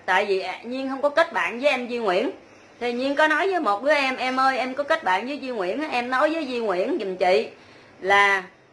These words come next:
tại vì chị Nguyễn Phương Hằng là doanh nghiệp, chị Nguyễn Phương Hằng là doanh nghiệp, tối ngày lo kinh doanh mua bán, đâu biết gì phản động, đứa nào phản động, đứa nào mà không phản động đâu." Cho nên á, cho nên Nhiên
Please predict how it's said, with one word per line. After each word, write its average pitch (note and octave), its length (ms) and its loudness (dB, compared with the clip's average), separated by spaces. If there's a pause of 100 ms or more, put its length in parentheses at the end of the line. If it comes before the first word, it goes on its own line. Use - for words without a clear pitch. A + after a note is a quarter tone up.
(380)
tại A3 160 0
vì A#3+ 120 -4
chị A3 220 -2
Nguyễn B3 260 -4
Phương D4+ 140 -4
Hằng G#3 180 -2
là G3+ 140 0
doanh B3 200 -2
nghiệp, F#3 300 0 (840)
chị G3 120 4
Nguyễn A#3 260 0
Phương C#4+ 160 -2
Hằng G3+ 160 -2
là F#3 140 2
doanh A3+ 180 -4
nghiệp, F3+ 280 -2 (180)
tối C#4 200 2
ngày A3+ 220 0
lo G#3+ 100 2
kinh A3+ 240 -4
doanh A3 220 0
mua A3 120 -2
bán, A#3 300 0
đâu A#3 160 2
biết D4+ 200 -8
gì F#3+ 160 -4
phản F3+ 220 -4
động, G3 300 -2 (180)
đứa C#4 140 -2
nào F#3 260 2
phản G3+ 180 -6
động, F#3 220 -4
đứa C#4 100 -4
nào E3+ 420 -4
mà E3+ 200 -12
không A#3 160 -10
phản A3 200 -10
động G3 220 0
đâu." B3 240 6 (680)
Cho C4+ 160 6
nên C#4+ 260 6
á, D#4+ 140 -4 (380)
cho C4 80 -6
nên C#4 240 2
Nhiên C#4 300 -4